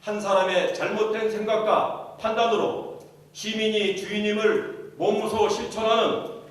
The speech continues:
엄태준 시장님과 천백여 공직자들을 욕되게 한 권덕상 소장을 이천시 의회는 결코 좌시하지 않을 것입니다. 당-,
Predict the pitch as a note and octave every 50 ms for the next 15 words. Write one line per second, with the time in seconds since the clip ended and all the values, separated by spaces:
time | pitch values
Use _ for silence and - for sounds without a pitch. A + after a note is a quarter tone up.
0 | - - - - F#3 G#3+ G3+ G3+ G3+ G3+ G3+ G#3 G3 G3 - - G#3 G#3 G3+ G3+
1 | G#3 G3+ G3+ G3 - - - - - - - - - - - - - - - -
2 | A#3 A#3+ A#3 G#3+ F3+ G3 G3+ G3+ G#3+ G3 F#3 - - F#3 G3+ G3+ G#3 - G3 G3
3 | G3 G3 G3 G3 F3+ E3 - - E3+ F3+ - - D#3 - A3 A3 A3 G3+ - -
4 | - - - - - - - - - - - - - E3+ F3+ F#3+ G3+ F#3+ - -
5 | F#3 F#3 F#3+ F#3 - G3+ G3+ G3 G3+ G#3 G#3 - - - - - - - - -
6 | - - - - - - - - - - _ _ _ _ - C#3+ E3+ F3+ - G3
7 | G3 G3 F#3+ F#3+ G3 G3 F3+ F3 F3+ F#3 F#3 F3+ F#3 F#3 F#3 - - - - -
8 | - - - - - - - - - - B3 A#3+ - - - - - - - -
9 | - - - - D3 E3+ G3 F#3+ F#3+ G3+ G3+ F3+ E3+ - F#3+ F3+ - - - -
10 | - - - - F3+ E3+ E3+ - - C#3+ C#3 - - - - - - - - -
11 | - - - - - _ - - - _ _ - _ _ _ _ _ _ - -
12 | - E3+ G3 G3+